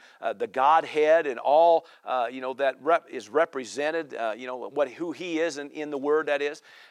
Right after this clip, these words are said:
And, uh, we find out who your enemy is. There's no doubt about it. But, man, we need to find out who we are. We need to not lose sight of who we are.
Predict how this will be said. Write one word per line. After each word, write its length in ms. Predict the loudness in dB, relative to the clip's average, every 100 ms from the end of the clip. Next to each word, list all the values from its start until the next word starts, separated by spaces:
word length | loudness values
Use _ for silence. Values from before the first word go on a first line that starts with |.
| -8
And, 320 | -4 -2 0
uh, 80 | 0
we 120 | 0
find 280 | 0 0 2
out 120 | -2
who 100 | -4
your 220 | -6 -4
enemy 400 | -4 -4 -4 -4
is. 320 | -4 -4 -8
There's 180 | -12 -10
no 140 | -8 -4
doubt 300 | 2 2 2
about 300 | 2 2 0
it. 120 | -4 _ _ _
But, 100 | -14
man, 540 | -8 -6 -2 0 0 0
we 240 | -4 -6
need 240 | -6 -8
to 80 | -8
find 400 | -4 0 0 2
out 160 | 2 2
who 160 | 0
we 240 | -6 -4 -4
are. 220 | -4 -8
We 140 | -10
need 180 | -10 -10
to 80 | -10
not 420 | -6 -2 0 -2
lose 240 | -6 -6 -6
sight 560 | -6 -4 -2 -2 -2
of 140 | -6 -8
who 160 | -10
we 180 | -6 -6
are. 220 | -6 -8